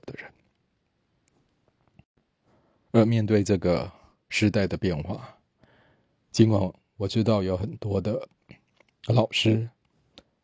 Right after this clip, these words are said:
有很多的教科书，有很多的恋爱的指南，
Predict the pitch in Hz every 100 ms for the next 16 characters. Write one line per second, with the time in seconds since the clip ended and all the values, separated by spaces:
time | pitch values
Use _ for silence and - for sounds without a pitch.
0 | _ 110 117 113 87 113 104 95 131 113
1 | 107 107 - 104 110 120 _ _ _ _
2 | _ - _ _ _ _ 107 113 104 90
3 | 107 104 98 104 123 110 98 76 - 73
4 | 60 57